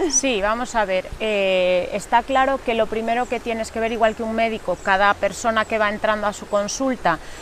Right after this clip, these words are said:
los trata de distinta forma y no le da la misma medicación a una gripe de una persona que a una gripe de otra persona, creo que los maestros debemos hacer lo mismo. Nosotros nos encontramos con veinticinco personitas diferentes,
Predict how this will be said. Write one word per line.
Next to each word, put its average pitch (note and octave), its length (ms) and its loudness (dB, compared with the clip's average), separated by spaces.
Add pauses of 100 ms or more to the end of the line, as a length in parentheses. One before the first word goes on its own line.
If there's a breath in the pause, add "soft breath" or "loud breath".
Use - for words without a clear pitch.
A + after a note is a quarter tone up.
los F#3 240 0
trata G#3 320 4
de F#3+ 140 4
distinta G3 500 0
forma B3 380 0
y - 20 -2
no F#3+ 140 -2
le G3+ 140 2
da G3+ 120 4
la G3+ 140 4
misma G3+ 340 -4
medicación G3+ 720 0
a F3+ 80 4
una F#3+ 240 0
gripe G3+ 500 -2 (280 loud breath)
de F#3 220 0
una G#3 200 2
persona G#3 480 0
que F#3 140 -4
a F3+ 40 2
una F3+ 200 0
gripe F#3+ 360 -2
de E3 120 0
otra F3+ 180 0
persona, B3+ 560 0 (320 loud breath)
creo A3 320 2
que A3+ 80 0
los G3+ 220 0
maestros G#3+ 440 -2
debemos F#3 420 0
hacer F#3 280 -4
lo F3 140 0
mismo. E3 360 -4
Nosotros G3 400 -4
nos G3+ 160 -8
encontramos G#3 600 -2
con F3+ 200 -4
veinticinco F3+ 640 -2
personitas G#3+ 720 0
diferentes, C4 800 2